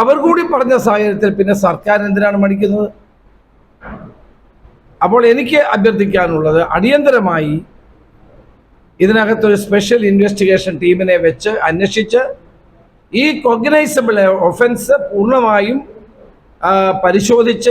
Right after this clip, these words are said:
എൻക്വയറി നടത്തി കുറ്റക്കാരുടെ പേരിൽ നടപടിയെടുക്കാനായി ഗവൺമെന്റ് മുന്നോട്ട് വരണം. ഒരു ആരോപണം ഉയർന്ന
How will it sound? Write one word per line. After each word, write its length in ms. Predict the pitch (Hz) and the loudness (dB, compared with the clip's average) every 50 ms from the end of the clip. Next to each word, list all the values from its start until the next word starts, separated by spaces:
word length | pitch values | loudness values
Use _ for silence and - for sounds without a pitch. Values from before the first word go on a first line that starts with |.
| 247 208 185 | 2 2 0
എൻക്വയറി 420 | 190 202 196 220 262 262 269 277 254 233 | 0 0 2 4 4 4 4 2 0 -2
നടത്തി 340 | 208 214 208 208 226 262 285 - - _ _ _ _ _ _ _ - - - - | -2 -2 -4 -4 -6 -8 -8 -10 -18 _ _ _ _ _ _ _ -18 -16 -12 -12
കുറ്റക്കാരുടെ 560 | 160 - 220 214 - 208 202 202 190 185 180 175 | -6 -4 -4 -2 0 0 0 2 2 0 0 0
പേരിൽ 180 | 180 180 175 165 | -2 -2 -2 -2
നടപടിയെടുക്കാനായി 840 | 147 156 170 185 190 185 175 160 160 156 - 160 160 156 156 156 165 160 139 139 | -2 -2 -2 -2 -2 -2 0 -2 -2 -4 -4 -4 -2 0 0 0 0 -2 -4 -6
ഗവൺമെന്റ് 380 | 143 151 151 156 160 170 185 165 156 | -6 -4 -4 -4 -4 -6 -6 -8 -10
മുന്നോട്ട് 300 | 147 139 143 139 127 135 117 | -8 -8 -8 -10 -10 -12 -14
വരണം. 240 | 107 107 104 - - - - - - - - - - _ _ _ _ _ _ _ - 294 - - 170 | -16 -16 -16 -20 -20 -20 -20 -20 -20 -20 -20 -20 -20 _ _ _ _ _ _ _ -18 -18 -10 -4 -2
ഒരു 100 | 180 196 196 208 | 0 0 2 2
ആരോപണം 400 | 226 240 269 277 285 294 294 269 247 | 2 4 4 4 4 4 2 2 2
ഉയർന്ന 260 | 254 247 254 262 | 0 0 0 0